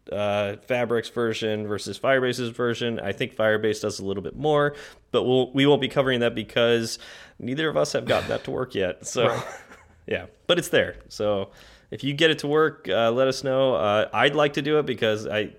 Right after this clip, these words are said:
Speaker 1: like, I want the extra things that you get with that, but I haven't figured out how to do it yet. So
Speaker 2: Okay.
Speaker 1: yeah.
Speaker 2: So its bread and butter is crash reporting, right? Like, you can do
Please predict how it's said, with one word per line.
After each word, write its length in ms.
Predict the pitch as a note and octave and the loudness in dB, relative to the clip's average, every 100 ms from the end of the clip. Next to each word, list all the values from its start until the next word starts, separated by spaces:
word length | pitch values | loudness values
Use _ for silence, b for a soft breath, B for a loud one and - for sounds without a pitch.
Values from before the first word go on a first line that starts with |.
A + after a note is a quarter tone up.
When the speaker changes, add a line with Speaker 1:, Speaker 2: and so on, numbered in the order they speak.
| - | -6
Speaker 1:
like, 160 | G2 | -4
I 120 | G#2 | -2
want 400 | A2 A2 A2+ G#2+ - | -2 2 0 -2 -6
the 360 | G#2+ G#2+ G2 - | -4 -4 -4 -6
extra 500 | G2+ - G2+ F#2 F2+ | -8 -8 -4 -4 -6
things 340 | - G2 F2+ | -8 -10 -10
that 80 | F#2 | -14
you 100 | F#2 | -10
get 180 | F2+ C#2 | -8 -6
with 160 | G#2+ | -6
that, 240 | G#2 G#2+ - | -6 -8 -6
but 120 | G2+ | -4
I 40 | |
haven't 180 | G2 F2+ | -4 -6
figured 180 | - D2+ | -14 -14
out 60 | |
how 40 | - | -14
to 40 | |
do 100 | - - | -14 -16
it 100 | - | -16
yet. 160 | - | -20
So 200 | - - - - | -18 -20 -14 -8
Speaker 2:
Okay. 240 | C3+ A#2+ A#2 b b b b b - | -8 -8 -14 b b b b b -12
Speaker 1:
yeah. 160 | - - - B B _ F3 | -10 -12 -20 B B _ -6
Speaker 2:
So 580 | - G3+ G3 E3 E3 - _ _ _ _ | 4 8 8 6 2 -8 _ _ _ _
its 180 | F#3+ F#3 | 0 2
bread 260 | F3+ G3+ F3+ | 6 6 6
and 100 | D#3 | 6
butter 260 | D#3 D3 | 6 6
is 140 | A#2+ - | 2 -4
crash 420 | - - C3 - | -4 -2 0 -2
reporting, 320 | A#2+ A#2+ A2 | -6 -6 -6
right? 260 | A2 A#2+ - | -6 -6 -2
Like, 140 | D3 | 0
you 100 | E3 | 2
can 140 | A3+ | 2
do 300 | G#3 G#3 E3+ | 4 4 4